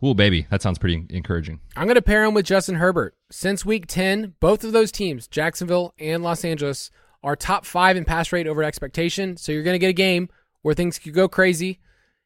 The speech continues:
Speaker 2: And in that span, the Chargers have the highest pass rate when trailing in the second half and the second highest when leading, like I mentioned earlier. I think he's gonna fly under the radar.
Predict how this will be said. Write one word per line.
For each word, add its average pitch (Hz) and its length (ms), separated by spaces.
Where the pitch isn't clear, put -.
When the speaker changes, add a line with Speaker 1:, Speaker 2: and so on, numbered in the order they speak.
Speaker 2:
And 170 120
in 214 80
that 247 180
span, 214 320
the 175 60
Chargers 185 300
have 165 100
the 151 80
highest 170 340
pass 170 240
rate 170 100
when 151 120
trailing 160 320
in 151 60
the - 40
second 147 220
half 147 220
and 135 80
the 123 60
second 139 260
highest 139 200
when 135 120
leading, 139 300
like 127 180
I 135 40
mentioned 131 320
earlier. 165 320
I 139 80
think 180 160
he's 180 120
gonna 185 120
fly 185 220
under 180 120
the 180 80
radar. 175 360